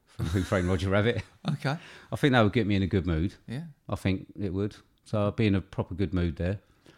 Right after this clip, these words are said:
Speaker 2: I'd,
Speaker 1: Um,
Speaker 2: I've, I'd never seen a three D Jessica Rabbit, I don't know. Be inter-, would you want a two D or three D?
Speaker 1: I don't mind.
Speaker 2: Okay. <laughs> Right.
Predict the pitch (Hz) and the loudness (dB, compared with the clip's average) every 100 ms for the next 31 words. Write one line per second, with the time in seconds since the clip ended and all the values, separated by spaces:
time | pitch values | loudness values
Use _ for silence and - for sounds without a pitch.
0 | _ 139 92 90 92 - 196 156 113 - | _ -8 -4 -2 -4 -6 -10 -8 -10 -10
1 | 160 135 - 110 98 95 92 90 _ - | -10 -10 -8 -8 -6 -8 -10 -12 _ -14
2 | 95 - 98 95 117 - 107 117 135 147 | -14 -12 -12 -12 -12 -14 -14 -14 -14 -16
3 | - - - - - _ _ _ _ _ | -20 -20 -20 -20 -20 _ _ _ _ _
4 | 98 87 82 135 151 160 160 156 - 170 | -8 -8 -8 -12 -10 -8 -6 -6 -6 -6
5 | 185 175 131 123 98 92 - - - - | -6 -8 -8 -10 -10 -12 -12 -14 -16 -20
6 | - - 123 - 143 - 165 - 190 165 | -20 -6 -4 0 0 2 0 0 0 0
7 | 135 | 0